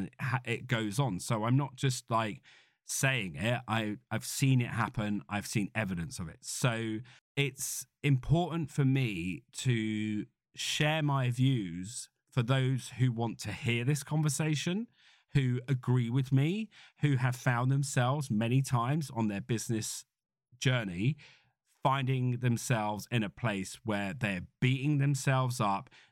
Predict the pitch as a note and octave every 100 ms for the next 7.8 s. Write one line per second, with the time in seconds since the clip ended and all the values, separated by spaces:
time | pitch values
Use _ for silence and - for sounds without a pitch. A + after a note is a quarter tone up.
0 | - A2 G#2+ G2+ - _ _ _ _ _
1 | - A#2 - C3+ D3+ D3 C#3+ C3+ A#2 A2+
2 | G#2+ G#2+ - G#2+ G#2+ A#2+ C#3+ D3 C3+ C#3+
3 | B2+ B2 - _ A#2+ C#3+ C#3+ D3 C3+ B2+
4 | A#2 G2+ - - - - G#2 G2+ F#2+ -
5 | C#3+ D3+ D#3+ D3+ C3+ B2 A#2+ A2+ G2+ A2
6 | G2+ - G2+ G2 A2 - - C#3+ C3+ B2+
7 | - F#2 F#2 F2+ E2+ E2+ F2